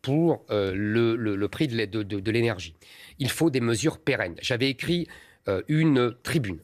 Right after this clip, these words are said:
dans L'Opinion le vingt décembre, dans laquelle je disais : « Cette épidémie est en train de devenir endémique et nous devons donc non pas prendre des mesures d'urgence, mais des mesures qui soient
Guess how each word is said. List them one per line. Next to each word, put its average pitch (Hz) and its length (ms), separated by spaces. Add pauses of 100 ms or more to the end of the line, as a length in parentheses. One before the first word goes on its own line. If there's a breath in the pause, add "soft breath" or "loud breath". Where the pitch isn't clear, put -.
dans 107 160
L'Opinion 135 380 (180)
le 107 160
vingt 120 420
décembre, 117 420 (300 soft breath)
dans 98 80
laquelle 143 320
je 131 140
disais : « 117 380 (560)
Cette - 260
épidémie 135 460
est 113 120
en 104 60
train 117 140
de 104 40
devenir 110 380 (200)
endémique 175 600 (640 loud breath)
et 135 400
nous 123 100
devons 127 300
donc 135 300 (180)
non 160 220
pas 151 180
prendre 127 260
des 107 60
mesures 101 260
d'urgence, 160 560 (300 loud breath)
mais 139 220
des 123 160
mesures 127 360 (140)
qui - 160
soient - 420